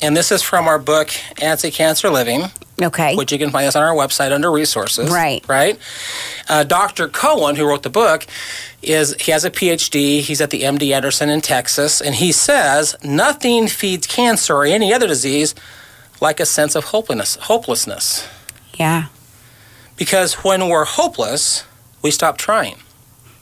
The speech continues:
Speaker 2: Amen to that.
Speaker 1: While they might not all say it on record, oncologists have long sensed that mental outlook and emotional well-being are key to cancer survival.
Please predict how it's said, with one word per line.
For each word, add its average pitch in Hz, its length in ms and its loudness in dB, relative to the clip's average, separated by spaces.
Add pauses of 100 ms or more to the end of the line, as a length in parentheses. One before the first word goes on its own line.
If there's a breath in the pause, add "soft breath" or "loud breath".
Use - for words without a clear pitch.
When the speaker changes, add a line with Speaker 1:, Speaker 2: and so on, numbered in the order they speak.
(320)
Speaker 2:
Amen 160 320 2
to 147 60 2
that. 147 340 -2 (960 loud breath)
Speaker 1:
While 185 300 4
they 175 180 -2
might 185 300 2
not 180 300 2
all 170 200 4
say 240 340 2
it 170 100 2
on 139 240 2
record, 143 500 0
oncologists 151 880 0
have 139 220 -2
long 190 480 2
sensed 151 640 2
that 147 180 2
mental 196 480 2
outlook 143 600 0
and 139 160 -2
emotional 170 580 0
well-being 165 560 2
are 135 200 0
key 254 520 -2 (840 soft breath)
to 160 120 -4
cancer 127 400 -2
survival. 110 540 -6